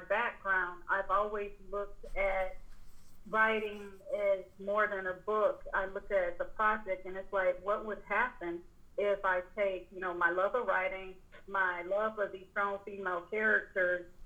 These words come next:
combine that with the book, and then help women create the right life that they truly want, and take that book wherever it can go, whether it be to film, whether it be to a screenplay, just whatever. But there's so much more. The book is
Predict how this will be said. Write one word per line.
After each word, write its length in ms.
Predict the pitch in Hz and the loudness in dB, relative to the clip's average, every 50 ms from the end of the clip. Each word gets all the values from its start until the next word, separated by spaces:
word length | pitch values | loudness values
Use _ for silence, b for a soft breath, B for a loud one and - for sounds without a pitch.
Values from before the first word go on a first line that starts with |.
| - - - | -14 -10 -8
combine 440 | 202 180 175 214 214 214 208 202 202 | -6 -2 2 4 4 4 2 2 2
that 180 | 202 196 190 196 | 0 0 0 -2
with 140 | 190 190 - | -4 -4 -4
the 80 | 196 185 - - | -4 -4 -4 -4
book, 420 | 208 220 220 208 196 - - - - - - | -2 2 4 4 4 2 0 -6 -14 -8 -4
and 220 | 214 202 202 185 | -4 -4 -2 0
then 460 | 196 202 196 190 185 185 180 180 180 196 - - - - | 0 0 0 0 -2 -4 -4 -6 -8 -10 -14 -18 -18 -6
help 280 | - 208 214 214 214 208 | 0 0 2 2 0 -2
women 260 | 208 202 190 185 180 | -4 -6 -4 -6 -8
create 400 | - - 202 190 185 180 175 - | -6 -2 2 2 2 2 0 -2
the 60 | 180 | 0
right 280 | 170 180 175 180 180 - - 165 | 4 6 6 6 4 2 0 -2
life 180 | 165 165 165 170 - - | -2 -2 -2 -4 -8 -8
that 140 | - 175 - | -8 -2 0
they 180 | 185 180 180 180 - | 0 0 0 -2 -8
truly 300 | - 214 202 196 185 185 175 170 165 165 | -6 -6 -6 -4 -6 -6 -8 -10 -6 -4
want, 360 | 175 185 190 208 196 170 170 165 - - - - - - - - | 0 0 2 2 0 -2 -4 -8 -12 -18 -20 -20 -20 -8 -2 0
and 200 | 220 214 220 - | 0 0 0 0
take 220 | 233 220 220 220 | 0 0 2 4
that 200 | - 196 190 196 - | 4 4 4 4 2
book 240 | 196 190 190 190 - | 0 0 0 -2 -4
wherever 520 | 170 185 190 196 190 190 190 180 175 180 180 | 0 4 6 8 8 8 8 6 4 2 2
it 360 | 180 180 180 180 175 175 - | 2 0 0 -2 -4 -8 -10
can 120 | - 180 180 | -10 -8 -2
go, 240 | 185 202 196 180 170 | 2 4 4 4 4
whether 320 | 175 175 175 175 180 175 | 4 2 0 0 0 -2
it 160 | 175 170 170 - | -2 -4 -4 -6
be 200 | 175 175 175 170 - | -4 -4 -4 -4 -6
to 100 | 185 170 - - | -10 -12 -8 -4
film, 280 | 254 240 233 226 220 202 | -2 -2 0 0 0 2
whether 240 | 180 175 170 165 165 | 2 2 2 2 0
it 160 | 165 165 165 | 0 -2 -2
be 120 | 175 170 170 - | -2 -2 -2 -2
to 80 | 185 180 | -4 -4
a 40 | 170 - - 233 | -4 -6 -4 -2
screenplay, 600 | 233 226 220 214 214 214 - 202 190 190 190 - - - - - - - - | 0 0 0 0 0 2 6 8 8 8 8 6 2 -6 -20 -20 -10 -4 -2
just 180 | - - 226 - - | 0 0 -2 -4 -4
whatever. 600 | 196 202 196 180 185 202 196 - 160 - 160 165 - - | 2 4 6 6 6 6 4 4 0 -2 -6 -8 -4 -2
But 120 | - 185 185 | -2 0 0
there's 180 | 185 180 180 - - | 0 -2 -2 -4 -4
so 160 | 226 214 208 | -2 -2 -2
much 180 | 202 196 180 180 - - | -2 -4 -8 -8 -8 -6
more. 320 | 185 185 196 190 170 170 - | -2 0 2 2 2 2 0
The 60 | 180 | -2
book 260 | 180 - 196 185 - 180 | -4 -4 -4 -4 -4 -6
is 80 | 170 | -4